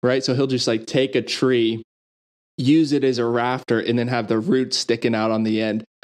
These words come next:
um, and then build the roof around that. And, and then he'll do living roofs, right? And, and build out of cedar, and he's got stump houses. And anyway, his property in Washington, you walk around that and you feel like you've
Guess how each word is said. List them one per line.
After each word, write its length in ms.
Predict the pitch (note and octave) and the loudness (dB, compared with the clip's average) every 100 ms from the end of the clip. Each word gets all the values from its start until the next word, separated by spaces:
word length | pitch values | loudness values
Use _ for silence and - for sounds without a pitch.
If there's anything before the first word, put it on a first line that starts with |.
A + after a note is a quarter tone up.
| - | -6
um, 280 | A#2 A#2 A#2 | -2 -2 0
and 180 | B2 B2 | 0 0
then 240 | A2+ A2 - | 0 -4 -6
build 240 | A#2 B2 A2+ | 0 0 2
the 100 | A2+ | 0
roof 300 | A2+ A2 A#2 | 0 0 0
around 320 | A2+ G2+ G2+ | -2 0 -2
that. 300 | G#2 G#2 - _ _ _ _ _ _ _ _ - | -2 -4 -6 _ _ _ _ _ _ _ _ -2
And, 280 | A#2 A2 - | 0 0 -2
and 200 | B2+ A2 | -2 0
then 140 | A#2 A#2 | 0 0
he'll 140 | A#2 | -2
do 200 | A2+ A2 | 0 0
living 460 | G#2+ A#2 G#2 A2+ A2+ | 0 -2 -4 -4 0
roofs, 500 | C3+ C3+ B2 - - _ _ | 0 0 -2 -4 -6 _ _
right? 360 | B2+ B2+ B2+ A2 - | 0 0 0 -4 -4
And, 360 | A#2 A2 G#2+ - | -2 -2 -4 -4
and 480 | A2+ G#2 G2+ G2 - _ _ _ - - _ A#2+ | -4 -2 -2 -6 -8 _ _ _ -18 -18 _ -4
build 300 | A#2 G#2+ G#2+ | -2 0 -2
out 160 | G2 | -4
of 80 | A2 | -4
cedar, 600 | - D3 C3 B2+ B2 A#2+ | -2 0 0 0 0 0
and 400 | A2+ G2+ G#2 E2+ - | -2 -2 -4 -6 -6
he's 220 | A2+ G#2+ | -6 -4
got 160 | F2 | -4
stump 400 | - - C#3 B2+ | -2 -2 -2 -2
houses. 380 | B2+ A#2 A2 A2 - - C#3 | -2 -2 -2 -6 -8 -8 -2
And 160 | A2 | -2
anyway, 340 | - D3 A#2 A2 | 0 0 0 0
his 240 | C3 C3 | -2 -2
property 540 | - B2+ B2 A#2+ A2 G#2 | -4 -2 -2 -2 0 0
in 440 | - G#2 G2+ G2+ | -2 -4 -4 -2
Washington, 680 | A2+ A#2 B2 B2 A2 A2+ G#2 | 0 0 -2 -4 -4 -2 -2
you 140 | A2 | 0
walk 280 | B2 B2 A#2+ - | 0 0 -2 -2
around 280 | A2 G#2 G#2 | -2 0 -2
that 280 | G#2+ G#2+ | -2 -2
and 80 | G#2 | -2
you 120 | A2 G#2+ | -2 0
feel 140 | B2 | 0
like 220 | A2 G#2 G#2+ | 0 -2 0
you've 160 | G2+ | -2